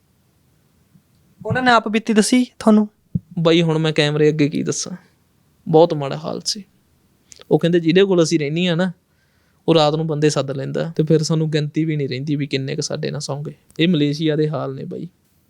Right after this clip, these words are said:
Speaker 2: ਹੋ ਸਕਦਾ ਕਿੰਨੇ ਦੇਸ਼ ਨੇ, ਕਿੰਨੀਆਂ ਕੰਟਰੀਆਂ ਨੇ, ਤੇ ਉਸ ਮਲੇਸ਼ੀਆ ਦੇ ਵਿੱਚ ਇਹੋ ਜਿਹੀਆਂ ਕਿੰਨੀਆਂ ਕੁੜੀਆਂ ਹੋਣਗੀਆਂ।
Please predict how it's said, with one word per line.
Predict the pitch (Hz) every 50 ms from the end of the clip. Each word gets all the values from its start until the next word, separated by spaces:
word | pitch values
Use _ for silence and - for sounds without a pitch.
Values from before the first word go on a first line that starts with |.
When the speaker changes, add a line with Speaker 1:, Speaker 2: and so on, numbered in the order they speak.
| _ _ _ _ _ _ _ _ _ _ _ _ _ _ _ _ _ _ _ _ _ _ _ _ - - - -
Speaker 2:
ਹੋ | - 151
ਸਕਦਾ | 151 - 160 151 160 160 165
ਕਿੰਨੇ | 156 - 160 160 160 160 160
ਦੇਸ਼ | 160 156 147 147 143 143
ਨੇ, | 160 160 156 151
ਕਿੰਨੀਆਂ | 151 - 156 151 151 151 151 151
ਕੰਟਰੀਆਂ | 147 - 151 147 147 - 151 143 147 143 143
ਨੇ, | 143 143 147 151 151 _ -
ਤੇ | - -
ਉਸ | 185 180 185 180 190
ਮਲੇਸ਼ੀਆ | 180 175 170 165 160 156 160 175 170
ਦੇ | 165 160
ਵਿੱਚ | 160 160 160 -
ਇਹੋ | 156 156 160 156
ਜਿਹੀਆਂ | 151 165 165 160
ਕਿੰਨੀਆਂ | 165 160 156 156 156 156
ਕੁੜੀਆਂ | 151 - 147 147 147 151 147
ਹੋਣਗੀਆਂ। | 147 143 139 156 160 160 156 147 143